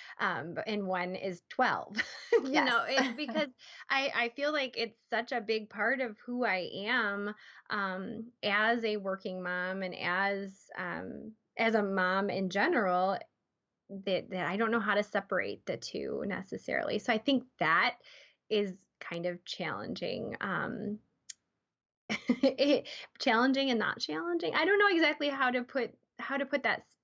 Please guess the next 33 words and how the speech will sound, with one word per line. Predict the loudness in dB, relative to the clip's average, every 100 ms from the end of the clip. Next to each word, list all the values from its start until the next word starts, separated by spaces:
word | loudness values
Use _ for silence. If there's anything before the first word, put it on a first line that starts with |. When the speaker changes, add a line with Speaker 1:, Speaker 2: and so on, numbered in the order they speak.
| -6
Speaker 1:
together, | 2 4 4 4 4 2 0
um, | 0 0 -2 -6 -8 -10 -20 -20 -20 -20 -20 _ _ _ _ _ _ _ _
other | -2 2 4
than | 4 2 0 -4
Harmony | -8 -6 0 2
Garden | 4 4 4
and | 2 0
I | 0 0 0
are, | 0 0 0 0
like, | -2 -2 0
the | 0
same | 2 2 2
thing. | 0 0 0 -2 -4 -6 -4
And | -2
so | 0 2
I | 4
don't | 4
even | 4 4
know | 4 4 4
how | 0
to | -2
separate | -4 0 2 2
myself | 2 0 0 2 4 4 2
from | 2 4
it. | 2 0 -6 -18 -10 -6
Um, | -4 -4 -4 -8 -10 -14 _ _ _ _ _ _ _ _ _ _ _ _ _
Speaker 2:
Yeah, | 6 10
Speaker 1:
outside | 12 12
Speaker 2:
I, | 6 6 2 -2 -6 2
I | 4 4 2 -2
a | -4
hundred | -2 -2 -2 -2
percent | -4 -4 -4 -4 -6